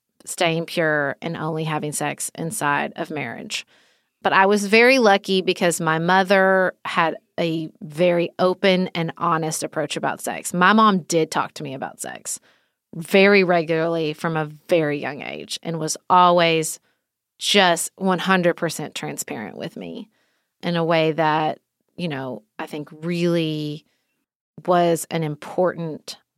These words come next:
balance to what I was hearing at my youth group and inside my church environment. That was very, very positive. But, you know, I think I got to college,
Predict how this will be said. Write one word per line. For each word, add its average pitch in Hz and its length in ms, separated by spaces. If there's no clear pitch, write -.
balance 135 720
to - 180
what 156 180
I 151 100
was 147 200
hearing 160 560
at 160 220
my 147 160
youth 135 260
group - 460
and 156 160
inside 143 420
my 139 480
church - 360
environment. 85 720
That 160 100
was 160 140
very, 151 260
very 147 220
positive. 123 640
But, 208 360
you 247 140
know, 170 400
I 190 140
think 214 340
I 196 120
got 170 240
to 196 80
college, 247 880